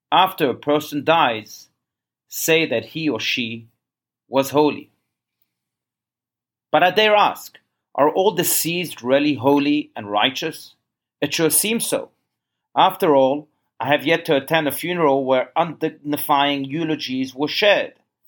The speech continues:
But what happened to the obnoxious and the contemptible people of our world? Do they not die? Or do they suddenly become saints once they leave this world? The reason we don't hear of them,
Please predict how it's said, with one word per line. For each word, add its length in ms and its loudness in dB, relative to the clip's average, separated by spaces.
But 80 2
what 160 4
happened 320 0
to 80 -8
the 120 2
obnoxious 800 0
and 140 -4
the 80 -6
contemptible 640 -4
people 360 -6
of 120 2
our 120 4
world? 360 -4
Do 100 -2
they 160 4
not 280 0
die? 520 2
Or 440 2
do 80 -2
they 160 2
suddenly 460 0
become 340 -4
saints 640 -2
once 340 0
they 160 -4
leave 280 -2
this 200 -8
world? 540 -2
The 100 2
reason 540 0
we 100 2
don't 240 2
hear 140 4
of 160 2
them, 260 -8